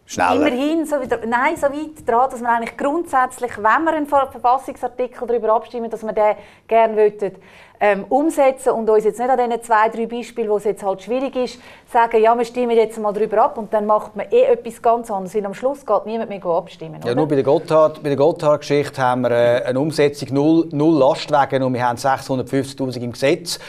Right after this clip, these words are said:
Speaker 1: Da muss ich sagen, wäre es verantwortbar zu sagen, die Kraftwerke laufen noch, also Betznau zwei läuft noch ein Jahr länger, Betznau eins steht eh schon und Mühleberg kann vielleicht noch laufen bis zu dem Zeitpunkt, wo sie sowieso die Aussenbetriebnahme gemacht haben.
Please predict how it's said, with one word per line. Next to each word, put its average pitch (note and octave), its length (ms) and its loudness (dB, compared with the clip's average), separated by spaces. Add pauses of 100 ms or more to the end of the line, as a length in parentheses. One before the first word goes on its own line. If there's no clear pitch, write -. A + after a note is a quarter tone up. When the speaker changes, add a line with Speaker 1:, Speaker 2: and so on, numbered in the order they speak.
(140)
Speaker 1:
Da D3 80 2
muss C#3 160 2
ich B2 40 -6
sagen, D3+ 300 2
wäre C3 140 4
es B2+ 80 -4
verantwortbar C#3+ 840 2
zu - 120 -2
sagen, A#2+ 180 0
die A#2 100 4
Kraftwerke B2+ 580 2
laufen C3 440 4
noch, A#2+ 220 2 (100)
also A#2+ 160 -2
Betznau C3 500 0
zwei C3+ 540 2
läuft B2+ 380 2
noch A#2 120 2
ein G#2+ 140 2
Jahr B2 320 4
länger, F3 300 2
Betznau B2+ 420 0
eins A2+ 180 2
steht G#2+ 380 -2
eh F3+ 140 4
schon E3+ 280 2 (220)
und C3 100 -4
Mühleberg D3 520 4
kann C3 140 -4
vielleicht C#3 300 0
noch A#2+ 140 0
laufen C3 420 0
bis C#3+ 160 0
zu - 80 -12
dem B2 220 -2
Zeitpunkt, C#3+ 440 -2
wo B2 80 -6
sie A2+ 120 -8
sowieso E3 460 2
die C3 120 -6
Aussenbetriebnahme A#2+ 840 -4
gemacht A2+ 300 -2
haben. G2 120 -12